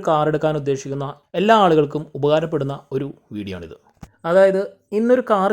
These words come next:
ചൂസ് ചെയ്യാൻ എളുപ്പമാണ്. കാരണം, നമുക്ക് YouTube ഉണ്ട്, Google ഉണ്ട്. നമുക്ക് എങ്ങനെ വേണമെങ്കിലും കമ്പയർ ചെയ്ത് പല പല കമ്പനികളുടെ കാറുകൾ ചൂസ് ചെയ്ത് നമുക്ക്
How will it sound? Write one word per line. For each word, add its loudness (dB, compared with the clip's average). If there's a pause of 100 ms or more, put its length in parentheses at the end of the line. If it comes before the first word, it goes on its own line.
(100)
ചൂസ് -2
ചെയ്യാൻ 0
എളുപ്പമാണ്. -10 (360)
കാരണം, 0
നമുക്ക് -2
YouTube -2
ഉണ്ട്, -6 (280)
Google 2
ഉണ്ട്. -10 (140)
നമുക്ക് -6
എങ്ങനെ 2
വേണമെങ്കിലും 0
കമ്പയർ 2 (100)
ചെയ്ത് -2 (220)
പല 4
പല 2 (100)
കമ്പനികളുടെ 0
കാറുകൾ 0 (100)
ചൂസ് -6
ചെയ്ത് -6 (300)
നമുക്ക് 0